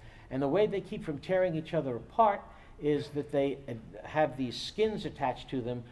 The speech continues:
which control their minds and their behavior. And what happens is that the,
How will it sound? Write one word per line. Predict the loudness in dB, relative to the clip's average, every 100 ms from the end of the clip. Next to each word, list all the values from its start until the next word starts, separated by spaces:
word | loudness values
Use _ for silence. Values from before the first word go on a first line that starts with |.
| -16 -2
which | -2 -2
control | -2 -2 6 8 8
their | 4 2
minds | 4 2 2 0
and | -2
their | -2
behavior. | -2 -2 0 -2 -4 -14 -16 -20 -20 -20 -20 -20 -20 -20 -20 -20 -6
And | 0 2 2 -2 -10 -2
what | -2
happens | 0 -2 -2 -4 0
is | -2 -2
that | -4 -2
the, | -4 -4